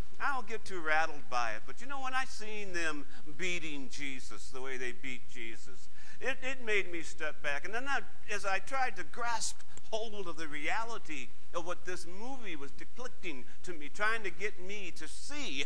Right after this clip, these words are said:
I was just kind of overwhelmed. I'm a grown man sitting in chairs, trying not to let nobody see the tears that might have been rolling down my face because, like I said, we're still grown men. You know, we, we want to suck it up and, and, you know,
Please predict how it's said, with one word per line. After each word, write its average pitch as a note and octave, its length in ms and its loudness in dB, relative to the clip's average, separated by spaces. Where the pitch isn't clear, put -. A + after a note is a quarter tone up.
I G#3+ 140 2
was G3 200 0
just A#3 280 0
kind G#3 240 0
of F3 140 0
overwhelmed. E3 760 0
I'm D3 160 0
a D#3+ 60 0
grown B3 400 0
man G#3+ 280 0
sitting A3 400 0
in G3+ 80 0
chairs, F3 520 -2
trying A#3 340 0
not A3+ 240 0
to A3+ 60 0
let A3 160 0
nobody G#3+ 400 0
see F#3 420 0
the F3 120 0
tears G#3+ 480 0
that D3+ 180 0
might D#3 160 0
have D3 160 0
been D3 80 -2
rolling F#3 320 0
down E3+ 220 0
my C#3 200 -2
face C#3 400 0
because, D3 300 0
like C#3 160 -2
I D3+ 80 -2
said, C#3 300 0
we're C#3 80 0
still D#3 300 0
grown C3 360 0
men. A2+ 260 0
You G#2+ 120 0
know, G#2+ 220 0
we, B2+ 120 0
we C3 160 0
want C3 200 0
to A#2 60 0
suck B2+ 320 0
it B2 100 0
up G#2+ 260 0
and, G2+ 100 2
and, G#2 120 0
you A2+ 80 0
know, F#2+ 240 0